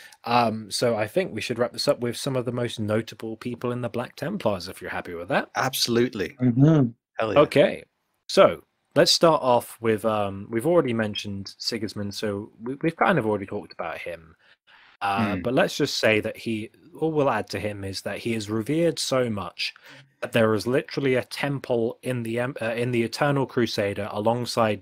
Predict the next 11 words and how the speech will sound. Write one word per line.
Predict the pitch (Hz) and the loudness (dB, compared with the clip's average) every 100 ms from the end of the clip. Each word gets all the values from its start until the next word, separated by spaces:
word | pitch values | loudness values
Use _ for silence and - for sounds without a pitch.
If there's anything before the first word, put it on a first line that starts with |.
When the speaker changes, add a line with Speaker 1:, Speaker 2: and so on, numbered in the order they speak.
| _ | _
Speaker 1:
Dawn | 104 95 87 82 85 _ _ - | -6 -6 -8 -14 -20 _ _ -10
and | 107 | -6
the | 104 98 | -4 -4
Emperor. | 92 - 71 - _ _ - | -6 -10 -14 -14 _ _ -10
Like, | 101 92 - - | -8 -8 -14 -6
the | 127 | -2
trifecta | - 127 - 165 - - 147 135 | 2 2 2 0 -2 -2 0 0
for | 139 | -2
the | 120 120 | 0 -2
Eternal | 117 127 120 113 | 0 0 0 -2
Crusader | - 101 117 107 101 101 | -4 -4 -4 -4 -2 -4